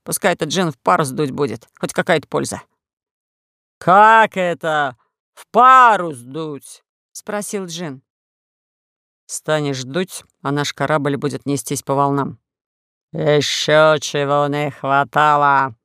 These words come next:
возмутился джин. "У меня задача охранять мальчика, а не дуть в ваши дурацкие паруса". "Мальчишка, а ну прикажи джину", сказал капитан,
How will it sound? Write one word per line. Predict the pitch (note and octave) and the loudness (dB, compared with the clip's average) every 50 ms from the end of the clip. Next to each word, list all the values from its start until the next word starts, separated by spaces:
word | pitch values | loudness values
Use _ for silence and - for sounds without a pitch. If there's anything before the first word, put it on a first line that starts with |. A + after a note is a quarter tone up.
| _ _ _ _ _ - | _ _ _ _ _ -8
возмутился | - F3+ D#3+ E3+ G3 F#3 - G3 F#3 F3 - G3 | -8 -8 -6 -4 -6 -4 -4 -4 -4 -4 -4 -6
джин. | E3 D3+ E3 D3+ A#2+ A#2 - _ _ _ _ _ _ _ _ _ _ _ | -6 -4 -4 -4 -4 -6 -10 _ _ _ _ _ _ _ _ _ _ _
"У | - D3 D3 D3 | -8 -4 -2 0
меня | D3+ D3+ D#3 D#3 D#3+ E3 E3 E3+ F3 E3+ | 0 0 2 2 2 4 4 4 4 4
задача | C#3 D#3+ E3 E3 D#3+ D3+ D#3+ D#3+ D#3+ D#3 - - - D#3 D#3 D#3 | 4 4 2 2 4 2 2 2 2 0 -2 -2 -2 0 0 0
охранять | D3 - D#3 D3 D#3 D3+ D#3 D#3+ D#3+ D#3 C#3+ - - | 0 -2 -4 -2 -2 -2 0 0 -2 -2 -4 -4 -8
мальчика, | D3+ D#3+ F3 F#3+ G3 F#3+ - - - D3+ D3 - - D3 D3 D3+ | -4 0 0 2 0 0 -2 -4 -6 -6 -4 -2 0 2 2 2
а | D3+ | 0
не | D#3+ E3+ F3+ | 0 -2 -4
дуть | E3+ D3+ F3 E3+ D3+ D#3 C#3+ - | -2 0 0 2 2 0 -2 -4
в | - - - D3+ | -10 -10 -10 -8
ваши | C3+ C#3 D3+ D3+ D3 C#3 - - D3 D3 C#3 | -4 0 2 2 2 0 -2 -4 -4 -4 -4
дурацкие | C3+ D3 D#3+ D#3 D#3 E3 F3 E3+ D#3 C#3 - - - - D#3+ D#3 D#3 D#3 D3 | -2 0 0 2 4 4 4 2 2 0 -6 -12 -10 -8 -6 -4 -2 -2 -4
паруса". | B2 - D3+ D#3 D#3 D#3 D#3 D#3 D#3 - - - - D#3 D#3 D3+ D3 C#3 C3 A2+ A2 - - _ _ _ _ _ _ _ _ _ _ _ _ _ _ _ _ _ _ _ _ _ _ _ _ _ - | -4 0 2 4 4 4 2 0 -4 -4 -8 -6 -2 0 2 4 4 4 2 2 0 -2 -8 _ _ _ _ _ _ _ _ _ _ _ _ _ _ _ _ _ _ _ _ _ _ _ _ _ -14
"Мальчишка, | D3 C3+ C3 - - D3 C#3 - - D#3 D3+ E3 E3+ - _ _ _ _ _ _ _ _ _ | -12 -12 -10 -6 -6 -6 -6 -4 -2 -2 -2 -2 -4 -8 _ _ _ _ _ _ _ _ _
а | - D3 D#3 | -2 0 2
ну | E3+ E3+ | 2 2
прикажи | - - E3 D3 - E3+ D#3 C3+ D#3 | 2 0 0 0 2 0 0 0 -2
джину", | D3 C#3 C#3 D3+ D3 C#3 C#3+ C3+ C3 _ _ _ _ _ - | -2 -2 -2 -4 -2 -2 -4 -6 -8 _ _ _ _ _ -14
сказал | - - - F#3 E3+ F3 E3 D#3 | -10 -4 -4 -2 0 0 -2 -2
капитан, | - C3+ - D#3+ - D#3 D3 C#3+ C3+ | -6 -6 -6 -4 -2 -2 -2 -2 -4